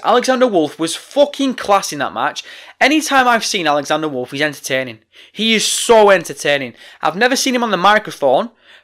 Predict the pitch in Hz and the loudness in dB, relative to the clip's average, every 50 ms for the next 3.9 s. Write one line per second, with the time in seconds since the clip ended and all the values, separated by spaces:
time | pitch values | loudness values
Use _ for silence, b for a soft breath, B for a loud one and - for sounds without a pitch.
0 | b _ 175 170 165 - - 240 247 - - - 214 208 196 185 175 - _ - | b _ 4 4 4 4 0 -2 -2 -2 -2 -2 -2 -2 -2 -2 -6 -10 _ -12
1 | 131 123 139 - - - 165 151 - - - _ _ _ - - 196 226 220 190 | -10 -10 -10 -10 -4 -4 -4 -4 -4 -8 -10 _ _ _ -20 -16 -12 -12 -10 -8
2 | 165 160 - - - - - - - 220 277 311 311 254 190 - - 233 220 - | -8 -6 -6 -6 -6 -6 -6 -6 0 2 4 4 4 2 2 -2 -4 -4 -4 -4
3 | - 185 151 - - 180 180 170 165 156 143 135 131 131 127 123 120 | -10 -8 -6 -4 -2 -2 -2 -2 -2 -4 -4 -6 -6 -6 -8 -10 -14